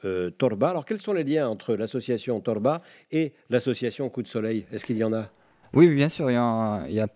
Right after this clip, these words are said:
Speaker 2: il y a beaucoup de liens. Euh, déjà, il y a un projet en commun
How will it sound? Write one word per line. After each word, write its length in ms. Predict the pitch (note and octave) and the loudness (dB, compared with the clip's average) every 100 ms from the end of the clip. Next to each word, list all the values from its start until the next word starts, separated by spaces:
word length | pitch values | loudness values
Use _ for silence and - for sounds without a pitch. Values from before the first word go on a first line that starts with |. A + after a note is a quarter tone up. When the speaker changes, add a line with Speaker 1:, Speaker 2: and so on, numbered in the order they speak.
| - | -4
Speaker 2:
il 100 | G#2 | 0
y 40 | |
a 40 | A2 | 2
beaucoup 280 | A2+ B2 A#2 | 2 -2 -2
de 100 | A2 | 2
liens. 260 | B2 E3 - | 2 2 0
Euh, 640 | B2 A#2 A2+ A2 A2 A2 | 0 2 2 2 2 0
déjà, 480 | G#2 A#2 B2+ C3+ C3 | 0 0 2 4 4
il 60 | |
y 40 | A2 | 2
a 360 | A2 A2 G#2+ | 2 2 0
un 40 | G#2 | -4
projet 460 | - - B2+ B2+ | -6 -6 -4 -2
en 160 | C#3 A#2+ | -2 -2
commun 360 | - A2 A#2+ | -4 -4 -4